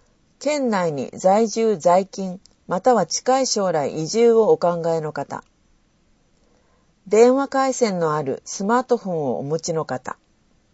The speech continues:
出張登録会を開催します。十二月十六日土曜、十時から十二時、十三時から十六時。役場第二庁舎二階会議室。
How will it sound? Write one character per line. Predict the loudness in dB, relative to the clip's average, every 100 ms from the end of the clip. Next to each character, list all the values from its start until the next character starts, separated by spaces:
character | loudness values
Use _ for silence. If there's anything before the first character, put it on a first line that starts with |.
| _ _ _ _ _ _ _ _ _ _ _ _ _ _ _ _ _ _ _
出 | -6 0 0
張 | 0 0
登 | 2 4 4
録 | 2 -2
会 | 2 4 4
を |
開 | 0 -4 -2
催 | 0 -2
し | -2
ま | -6 -8
す。 | -12 -20 _ _ _ _ _ _ _
十 | 0 2 4
二 | 2
月 | 0 2 0
十 | 4 4
六 | 4 2
日 | -4 -6 -6
土 | 2 4
曜、 | 4 2 -6 _ _ _ _
十 | -2 2 4
時 | 2
か | 2 0
ら | 0
十 | 0 -2
二 | -2
時、 | -8 -12 _ _ _ _ -4
十 | 0 0
三 | 0 0
時 | -2
か | -4 -4
ら | -6
十 | -4 0
六 | 0 -2 -6
時。 | -12 _ _ _ _ _ -6
役 | -4 2 4
場 | 4 0
第 | 2 2 2
二 | 4
庁 | 6 6
舎 | 6 -2
二 | -2
階 | -2 -2
会 | -2 -2 -2
議 | -2
室。 | -6 -10 -12 -12